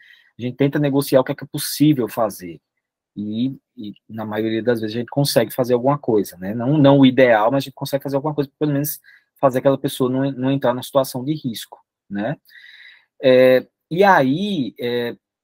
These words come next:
a, <laughs> é engraçado que a Liliana colocou aqui,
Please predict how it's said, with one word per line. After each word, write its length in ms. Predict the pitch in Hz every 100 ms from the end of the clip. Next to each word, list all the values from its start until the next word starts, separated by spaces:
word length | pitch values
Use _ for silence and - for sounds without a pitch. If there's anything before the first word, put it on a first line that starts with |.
| _ _ _ _ _ _
a, 180 | - 131
<laughs> 240 | 139 151
é 40 | 131
engraçado 280 | 135 135 131
que 60 |
a 40 | 131
Liliana 280 | 127 127
colocou 320 | 127 131 127 127
aqui, 300 | 120 101